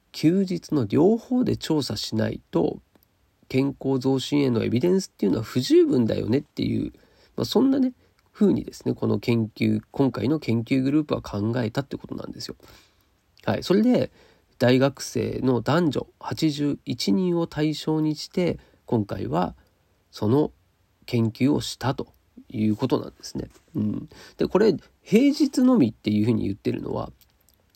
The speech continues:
土日はですね、その差はあったんですよ。あったんですけれども、結局、この平日のですね、関係性が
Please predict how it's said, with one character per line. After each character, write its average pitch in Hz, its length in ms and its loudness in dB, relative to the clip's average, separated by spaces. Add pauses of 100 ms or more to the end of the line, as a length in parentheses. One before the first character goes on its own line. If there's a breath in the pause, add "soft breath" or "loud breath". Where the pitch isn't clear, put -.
(200)
土 131 160 6
日 247 300 4
は 320 120 0
で - 100 -2
す - 140 -8
ね、 - 200 -4 (280)
そ - 300 -4
の 120 140 2
差 202 180 0
は 214 220 -2
あ 220 60 2
っ 220 140 -2
た - 100 -4
ん - 40 -12
で - 80 -14
す - 80 -16
よ。 - 80 -16 (500 loud breath)
あ - 120 2
っ 302 160 -2
た - 100 2
ん 139 80 0
で 123 100 -6
す - 100 -14
け - 100 -6
れ 107 60 -6
ど 101 80 -10
も、 123 340 0 (440 soft breath)
結 - 200 -6
局、 - 460 2 (400)
こ 120 120 -2
の 113 160 2
平 214 360 4
日 294 360 2
の 226 180 2
で 135 100 0
す - 140 -10
ね、 - 180 -10 (640)
関 165 280 0
係 151 220 2
性 147 220 0
が 135 160 -2